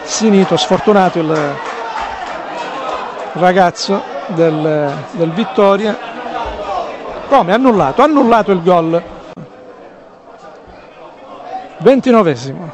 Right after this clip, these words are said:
vic-, quasi la mezz'ora. Tiro di Alessandro, Vitale blocca a terra, mentre era scivolato Patti.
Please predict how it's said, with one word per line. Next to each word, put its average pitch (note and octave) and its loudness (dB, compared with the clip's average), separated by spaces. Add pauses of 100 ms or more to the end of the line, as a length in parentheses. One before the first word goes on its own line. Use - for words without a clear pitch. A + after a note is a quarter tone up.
(140)
vic-, E3+ -4
quasi A#3 0
la A3 2
mezz'ora. C#3 -4 (920)
Tiro B3+ 6
di G#3+ 4
Alessandro, F#3 2 (760)
Vitale B3 6
blocca A#3 4
a B3 4
terra, F3 4 (720)
mentre F#3+ 4
era G3 8
scivolato G3+ 4
Patti. G3 0